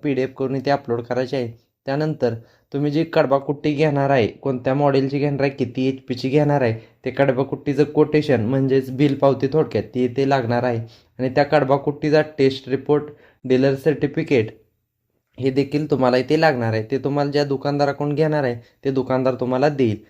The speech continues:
त्याची पीडीएफ इथे अपलोड करायची आहे. तर हे सगळं झाल्यानंतर जतन करावर क्लिक करायचं आहे. जतन करावर क्लिक केल्यानंतर तुमच्या, अ, रजिस्टर्ड मोबाईल नंबरवर मेसेज येऊन जाईल. तर तुमचे जे डॉक्युमेंट आहेत,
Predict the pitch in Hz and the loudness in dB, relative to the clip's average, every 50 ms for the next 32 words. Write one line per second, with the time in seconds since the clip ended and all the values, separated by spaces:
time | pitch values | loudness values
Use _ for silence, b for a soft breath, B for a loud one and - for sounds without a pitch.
0 | b _ - 120 113 131 135 - - 160 147 135 139 135 135 139 - - 156 151 | b _ -12 -8 -6 -8 -6 -4 -4 0 2 2 2 2 2 0 0 2 2 2
1 | 160 156 - 120 120 117 113 - 113 110 107 104 - - 110 107 107 110 b b | 2 2 0 -2 -2 -2 -2 -2 -2 -2 -2 -4 -6 -8 -10 -10 -10 -12 b b
2 | b b b _ 139 139 147 147 151 160 156 160 156 147 165 151 147 156 160 165 | b b b _ 0 0 0 2 2 2 2 2 2 2 0 0 0 0 0 0
3 | 165 160 - - 123 113 - - 120 117 127 123 120 143 143 147 139 - 139 139 | -2 -2 -2 0 -2 -2 -2 -4 -2 0 0 0 0 -2 -4 -2 -2 -2 -2 0
4 | 139 139 143 143 143 - _ 143 139 135 135 - - 139 131 139 139 139 143 123 | 0 0 -2 -2 -6 -8 _ -2 -2 -2 -2 -2 0 2 2 2 2 2 2 0
5 | 107 101 98 117 123 123 123 135 143 143 139 - 143 143 147 147 147 143 147 - | 0 -2 -2 -2 -2 0 0 0 -2 -4 -2 -2 0 2 2 2 2 0 -4 -4
6 | 135 135 135 131 - - 147 139 143 143 160 165 156 160 - 117 117 113 B B | -4 -4 -4 -4 -2 -2 0 2 2 2 2 0 0 0 -2 -2 -2 -4 B B
7 | B B - 139 135 127 131 139 139 139 139 - - - - - 113 120 123 127 | B B -6 -4 -4 0 2 4 4 4 4 2 -2 -6 -10 -6 -4 -2 -2 0
8 | 127 127 127 127 123 135 135 - 151 143 147 151 147 135 135 135 135 139 135 135 | 0 2 2 0 0 -2 -2 -2 -2 0 0 0 0 2 2 2 2 0 0 0
9 | 131 135 143 156 165 160 156 131 120 - 120 123 131 143 147 143 131 127 110 110 | 2 2 2 2 2 2 0 0 -2 -4 -6 -4 -2 -2 0 0 0 0 0 0
10 | 110 B B B B B _ - 123 120 123 127 135 123 127 139 127 131 139 135 | -2 B B B B B _ -8 -6 -4 -2 -2 -2 -2 -2 -2 0 2 2 4
11 | 147 143 143 - 123 131 131 131 127 139 139 127 | 4 2 2 0 -4 -4 -4 -2 0 0 0 0